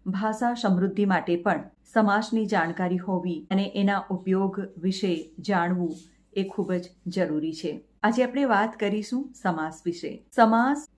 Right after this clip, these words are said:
એ છે શું? તો સૌથી પહેલા આપણે સમજીએ કે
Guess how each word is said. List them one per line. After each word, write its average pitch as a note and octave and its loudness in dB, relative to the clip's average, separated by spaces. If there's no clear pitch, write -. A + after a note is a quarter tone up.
એ B3+ 0
છે A3+ 4
શું? - -6
તો C4+ 4
સૌથી C#4 4
પહેલા C4 2
આપણે B3 0
સમજીએ A3 0
કે F#3 0